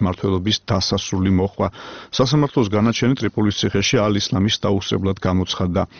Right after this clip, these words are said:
მუამარ კადაფის შვილი საიფ ალ-ისლამი მეოთხე წელია ზინთანის რეგიონში ერთ-ერთი ამბოხებული ჯგუფის ტყვეობაში იმყოფება.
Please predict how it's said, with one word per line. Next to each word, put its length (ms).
მუამარ 300
კადაფის 400
შვილი 280
საიფ 260
ალ-ისლამი 600
მეოთხე 340
წელია 320
ზინთანის 560
რეგიონში 480
ერთ-ერთი 280
ამბოხებული 580
ჯგუფის 320
ტყვეობაში 540
იმყოფება. 400